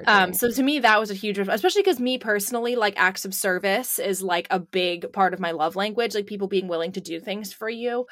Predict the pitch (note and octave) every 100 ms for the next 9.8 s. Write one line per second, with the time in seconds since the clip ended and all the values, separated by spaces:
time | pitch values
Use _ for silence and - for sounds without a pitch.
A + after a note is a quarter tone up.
0 | - - - G3 F#3+ F3 E3 E3 - _
1 | _ _ - - A3 F#3 F#3 G#3+ G#3+ C#3+
2 | - G3+ F#3 E3 E3 D#3+ - - - G3
3 | E3 C3+ - - F#3+ A3 G#3 G3 F3+ E3+
4 | E3 - C3+ A#2+ - G#3 A#3+ B3 A3 G3
5 | D4 D#4+ - F3 F3 A#3 - G#3 G#3+ G#3+
6 | - F#3 F3+ - A3+ C4+ C#4 A#3+ F3 C#3
7 | C#3+ - - - _ A#3+ G#3 F#3+ F3+ -
8 | _ _ _ A3 B3 B3 B3 A#3 A3 G#3
9 | G3+ G#3 G#3 G3 F3+ F3 E3+